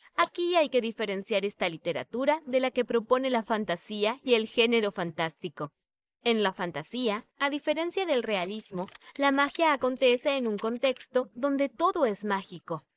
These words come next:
Se crean mundos y, a veces, idiomas que no existen. Por eso, hay hadas,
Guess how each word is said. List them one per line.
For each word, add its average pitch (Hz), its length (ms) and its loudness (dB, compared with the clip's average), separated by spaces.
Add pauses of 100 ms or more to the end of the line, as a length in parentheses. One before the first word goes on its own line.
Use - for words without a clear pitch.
(240)
Se - 220 0
crean 220 420 2
mundos 247 500 -2 (240)
y, 294 220 -2
a 349 140 4
veces, 269 500 2
idiomas 233 640 0
que 220 160 0
no 226 280 2
existen. 180 720 -4 (480)
Por 190 200 4
eso, 247 360 0 (140)
hay 180 280 -4
hadas, 185 460 0